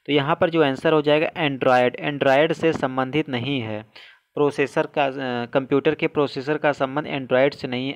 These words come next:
आई सेवन से, डुअल कोर से और सेलरों से है। अगला क्वेश्चन देखिए, अगला क्वेश्चन कह रहा है, स्क्रीन पर प्रदर्शित पिक्सल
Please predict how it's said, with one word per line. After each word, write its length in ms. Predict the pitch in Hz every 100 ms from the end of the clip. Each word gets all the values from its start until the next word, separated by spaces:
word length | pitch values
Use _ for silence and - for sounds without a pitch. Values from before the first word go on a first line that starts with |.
| -
आई 200 | 135 139
सेवन 360 | - 131 139
से, 240 | 131 147 143
डुअल 340 | 123 123 135
कोर 260 | - 139 139
से 220 | - 165
और 400 | - 123 156 180 - - - - _ -
सेलरों 420 | 143 131 123 139 147
से 240 | - 147
है। 460 | 120 117 113 101 _ _ _ _ _
अगला 240 | 123 131 151
क्वेश्चन 320 | 151 139 147
देखिए, 420 | 147 147 151 160 _ - - _
अगला 220 | 131 143 170
क्वेश्चन 340 | 160 127 139
कह 140 | 127
रहा 300 | 120 117 117
है, 220 | 113 143 160 - - - -
स्क्रीन 540 | 143 - 139 143 175 180
पर 320 | - 160 170
प्रदर्शित 840 | - 143 135 135 127 - 165 165
पिक्सल 540 | - 135 - - 160